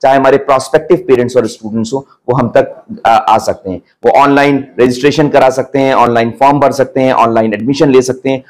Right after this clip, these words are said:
उसके लिए उनको यहाँ आने की कोई जरूरत नहीं है। लेकिन हम ये चाहते हैं कि हमारे parents इस इदारे को आकर देखें, क्योंकि जो चीज उनको यहाँ आकर दिखेगी वो शायद online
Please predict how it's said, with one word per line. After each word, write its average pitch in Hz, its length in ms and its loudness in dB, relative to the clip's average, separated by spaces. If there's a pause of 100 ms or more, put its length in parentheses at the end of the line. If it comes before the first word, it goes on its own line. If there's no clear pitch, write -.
(140)
उसके 160 260 0
लिए 156 220 2
उनको 143 300 2
यहाँ 131 260 2
आने 117 140 -2
की 135 140 -12
कोई 127 200 2
जरूरत 95 360 0
नहीं 95 100 -4
है। 101 80 -2
लेकिन 147 380 0 (300)
हम 127 140 0
ये 127 100 0
चाहते 117 340 -2
हैं 135 320 -4 (160)
कि 113 60 -4
हमारे 110 260 2
parents 123 680 0 (480)
इस 117 120 -6
इदारे 101 280 2
को 107 260 -6
आकर 90 220 -4
देखें, - 300 -12 (400)
क्योंकि 123 180 2
जो 143 120 4
चीज 156 280 2
उनको 156 200 2
यहाँ 147 320 2
आकर 135 280 2
दिखेगी 143 380 -2
वो 139 100 2
शायद 135 420 0
online 127 460 0